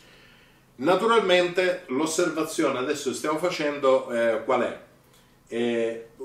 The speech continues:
come è possibile che prima si approvano, si approva questo documento e poi si discutono le linee programmatiche?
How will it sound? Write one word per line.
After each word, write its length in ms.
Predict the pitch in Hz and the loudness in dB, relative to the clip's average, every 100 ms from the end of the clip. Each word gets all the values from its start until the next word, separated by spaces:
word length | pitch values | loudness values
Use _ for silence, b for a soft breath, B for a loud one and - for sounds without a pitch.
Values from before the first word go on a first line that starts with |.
| 123 - 123 117 113 | -18 -20 -20 -20 0
come 280 | 190 220 208 | 4 6 4
è 40 | |
possibile 760 | - 170 - 185 160 120 107 107 | 2 2 2 -2 -6 -6 -4 -2
che 140 | 131 | -2
prima 480 | 117 - 226 196 156 | 2 2 4 2 2
si 140 | 143 143 | 2 0
approvano, 840 | - 165 175 156 135 127 123 - | 0 2 2 4 2 2 -4 -6
si 160 | - 135 | -2 -2
approva 420 | 131 160 143 131 | 0 0 2 2
questo 300 | 139 - 143 | 0 0 2
documento 1120 | 139 135 135 139 131 123 123 170 190 - - | 2 2 2 2 2 0 -2 0 0 -2 -2
e 160 | 143 127 | 2 2
poi 480 | - - 214 202 | 2 4 8 8
si 180 | 165 160 | 6 0
discutono 520 | 135 - 156 135 127 | -2 -4 -4 -2 0
le 60 | 127 | 0
linee 200 | 123 120 | 0 -2
programmatiche? 800 | 120 117 117 113 107 98 104 107 | -4 -2 -2 -2 -6 -8 -10 -12